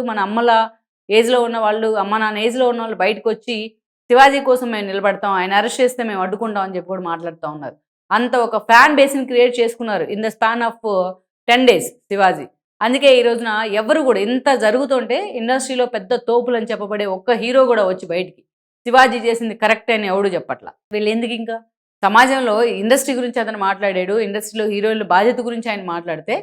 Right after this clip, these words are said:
ఒక్క హీరో కూడా, పెద్ద హీరోలు ఎవరు వచ్చి శివాజీకి సపోర్ట్గా నిలబడకపోగా ఇంకా ఆయన కిందకి లాగే ప్రయత్నం చేస్తున్నారు నాలుగు మెట్లు.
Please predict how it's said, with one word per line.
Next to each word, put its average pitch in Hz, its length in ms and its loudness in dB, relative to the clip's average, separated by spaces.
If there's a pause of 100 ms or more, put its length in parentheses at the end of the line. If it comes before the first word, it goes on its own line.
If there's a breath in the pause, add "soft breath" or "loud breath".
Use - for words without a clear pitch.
(380)
ఒక్క 226 200 -2
హీరో 277 320 0
కూడా, 269 180 2
పెద్ద 233 200 -2
హీరోలు 240 340 0
ఎవరు 220 180 -2
వచ్చి 220 220 -6
శివాజీకి 214 440 -8
సపోర్ట్గా 240 460 0
నిలబడకపోగా 190 720 -2
ఇంకా 254 260 -2
ఆయన 254 140 -2
కిందకి 233 340 -6
లాగే 233 200 2
ప్రయత్నం 202 400 -8
చేస్తున్నారు 175 360 -12
నాలుగు 165 300 -10
మెట్లు. 160 260 -12